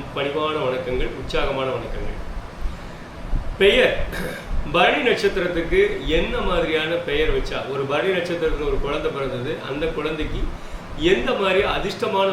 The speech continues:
பெயர்கள், அழகான பெயர்கள், வாழ்க்கையில வளர்ச்சி தரக்கூடிய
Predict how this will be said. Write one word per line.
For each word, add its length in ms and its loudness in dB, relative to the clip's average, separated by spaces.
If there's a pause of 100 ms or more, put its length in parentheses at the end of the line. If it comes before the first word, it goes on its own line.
பெயர்கள், 400 2
அழகான 480 0 (140)
பெயர்கள், 400 0 (120)
வாழ்க்கையில 460 0
வளர்ச்சி 380 0
தரக்கூடிய 440 0